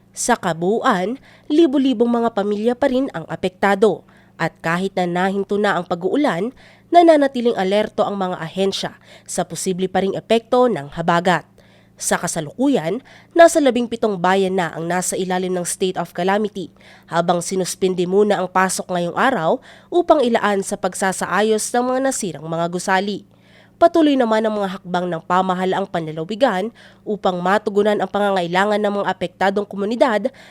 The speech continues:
at masiguro ang agarang pagbangon ng lalawigan mula sa sakuna. Valerie Dismaya, R N G News.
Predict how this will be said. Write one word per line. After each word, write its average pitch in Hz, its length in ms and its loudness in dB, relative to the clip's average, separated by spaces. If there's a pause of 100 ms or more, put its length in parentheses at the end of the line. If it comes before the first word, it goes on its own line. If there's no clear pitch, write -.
(160)
at 330 160 4
masiguro 240 560 6
ang 202 160 2
agarang 185 400 0
pagbangon 185 520 0
ng 180 160 0
lalawigan 202 640 0 (280)
mula 269 400 2
sa - 200 -10
sakuna. 196 440 0 (4000)
Valerie 196 520 2
Dismaya, 214 640 4 (160)
R 165 360 0
N 208 120 2
G 214 160 2
News. - 440 -2